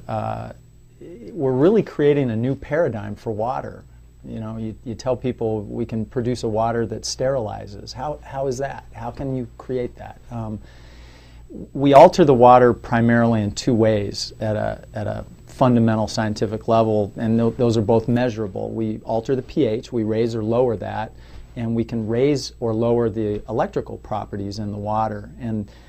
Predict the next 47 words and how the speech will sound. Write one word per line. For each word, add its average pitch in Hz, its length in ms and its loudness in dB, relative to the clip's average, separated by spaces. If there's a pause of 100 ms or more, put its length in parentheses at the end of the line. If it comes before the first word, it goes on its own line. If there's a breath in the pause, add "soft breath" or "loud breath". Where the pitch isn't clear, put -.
(280 soft breath)
that 135 200 2
creates 151 400 2
a 113 60 -2
very, 120 680 2
um, 107 380 -10 (1120)
powerful 139 520 2
change 131 480 -4
in 110 100 -2
the 104 60 -2
water 113 400 2
that 104 160 -4
we 120 100 2
can 107 200 -2
demonstrate 110 560 -4
in 107 80 -10
a 101 40 -10
variety 104 440 -6
of 101 160 -10
ways. 110 520 -8 (320 soft breath)
It's 139 200 -2
a 170 60 -2
tough - 280 0
thing 147 240 0
to 120 100 2
do, 143 220 2
to 110 120 -2
tell 117 220 -2
people 120 360 -2
that, 110 340 -4
you 120 80 -6
know, 107 300 -6
you 127 160 -4
can, 110 340 -2
you 123 120 -2
can 120 160 -4
kill 156 260 0
a 120 40 2
virus 113 520 -2
or 113 80 -4
a 107 40 -4
bacteria 110 680 -2
with 110 240 -6
just - 240 -4
plain 113 320 -4
water. 120 440 -6 (520 loud breath)
It's, 110 320 -2
uh, 110 400 -2